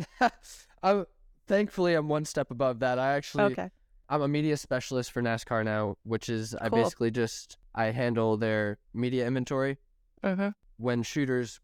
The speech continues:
Speaker 1: go out and get video of a race or an event or anything, they'll bring it back to us, and we'll put it into kind of, like, our cloud storage system and everything. And then the reverse side of it, where if people need a clip for a project they're working on, we'll go find it and send it out to 'em.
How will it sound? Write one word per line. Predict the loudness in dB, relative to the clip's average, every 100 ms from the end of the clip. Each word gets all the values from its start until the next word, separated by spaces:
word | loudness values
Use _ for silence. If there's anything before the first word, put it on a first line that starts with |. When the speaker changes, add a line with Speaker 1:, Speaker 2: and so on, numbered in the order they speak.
| -4
Speaker 1:
go | 0 2
out | 2 0 -2
and | -4 -4
get | -2 -2
video | 0 -2 0 0 -2
of | -6 -18 -20 _
a | -8
race | 0 0 0
or | 0
an | 0
event | 0 -2
or | 0
anything, | 0 -2 -2 -4 -6 -20 -20 _ _
they'll | -2 0
bring | 2 0
it | 0
back | -2 -2
to | -2
us, | -2 -2 -14 -20 -20 -8
and | -4 -2
we'll | -2
put | -2 0
it | 0
into | 0 -2 -2 -4
kind | -2 -4 -4
of, | -4
like, | -2
our | -4
cloud | -2 0 0
storage | -2 -2 -2 -2
system | -6 -4 -4 -4 -6 _ _ -6
and | -2
everything. | -2 0 -2 -2
And | -2
then | 0 -2 -4 -10 _ _ -4
the | 0
reverse | 0 0 -2
side | 0 0 0
of |
it, | -2 -2
where | -2
if | -2 -4
people | -6 -2 -2 -2 _ _ _ -8
need | -2 0
a | 0
clip | 0 -2
for | 0 -2
a |
project | 2 0 0 -2
they're |
working | -2 -2 -2 -2
on, | -2
we'll | -2 -4 -2
go | -2
find | 0 -2 -2 -2
it | -4
and | -6
send | -4 -4
it | -2
out | -4 -4
to |
'em. | -8